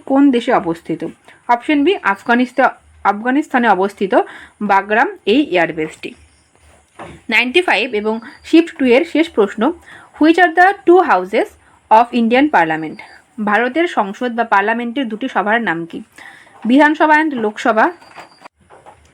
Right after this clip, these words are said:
অপশন বি রাজ্যসভা এবং লোকসভা, অপশন সিতে আছে রাজ্যসভা এবং বিধান পরিষদ এবং অপশন ডিতে আছে লোকসভা এবং সুপ্রিম কোর্ট। এটার উত্তর হয়ে যাবে অপশন বি রাজ্যসভা এবং লোকসভা ভারতের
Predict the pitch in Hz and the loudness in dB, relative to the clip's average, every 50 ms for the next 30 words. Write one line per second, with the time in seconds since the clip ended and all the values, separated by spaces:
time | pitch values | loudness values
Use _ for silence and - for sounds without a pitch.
0 | _ - - - - _ - - - - - - 226 233 - - 339 339 320 285 | _ -20 -20 -20 -20 _ -20 -20 -20 -8 -4 -2 -2 0 2 2 4 4 4 4
1 | 285 285 247 202 208 208 214 262 269 - 269 254 269 262 262 277 285 269 240 208 | 4 2 2 0 0 -2 -2 -2 -2 0 2 2 2 2 2 2 0 0 0 -2
2 | 214 - - 247 208 190 240 269 262 - - - 247 247 - 262 226 247 247 240 | -4 -4 -6 -4 -2 0 0 0 0 -2 -4 -4 -6 -6 -6 -6 -2 0 0 0
3 | 240 254 233 196 185 185 196 240 240 - 247 233 240 240 247 247 233 220 220 214 | 2 2 2 0 0 0 -2 -4 -2 -2 0 0 0 0 -2 -2 -2 -2 -2 0
4 | 226 269 285 277 262 202 185 202 220 254 339 349 - - - - - _ - 220 | 0 0 0 0 0 -2 0 0 2 0 0 -2 -6 -18 -20 -20 -10 _ -2 0
5 | 202 220 220 220 - 311 294 277 254 240 226 254 240 208 185 202 - 359 392 - | 0 0 -2 -2 -2 -2 -2 -2 -2 -2 -2 0 0 0 0 -2 -2 -4 -4 -6
6 | - - - _ - 220 226 247 240 - - 285 269 285 277 233 233 330 359 - | -12 -20 -14 _ 0 2 2 2 0 0 -2 0 2 2 2 2 0 -2 -4 -6
7 | - 269 220 - 214 190 175 165 - 156 156 - - - 233 262 269 262 262 - | -6 -6 -4 -2 -2 -2 -2 -4 -6 -8 -10 -10 -12 -8 -2 -2 0 0 0 0
8 | 269 254 247 226 208 226 240 254 214 269 - - - 240 233 208 226 311 - - | 0 2 2 2 2 2 2 2 2 0 -2 -6 -8 -6 -4 -4 -4 -4 -6 -8
9 | - - - - - - _ - 202 202 214 214 247 294 285 311 285 294 285 277 | -12 -20 -20 -20 -20 -16 _ -4 -2 -2 -2 -2 -6 -6 -4 -2 -2 0 0 0
10 | 285 285 254 226 214 240 - - 233 202 196 233 359 - - _ - - 202 202 | 0 0 0 0 -2 -4 -4 -8 -8 -4 -2 -2 -2 -2 -6 _ -4 0 0 0
11 | 214 214 220 254 247 | 0 0 0 -2 -2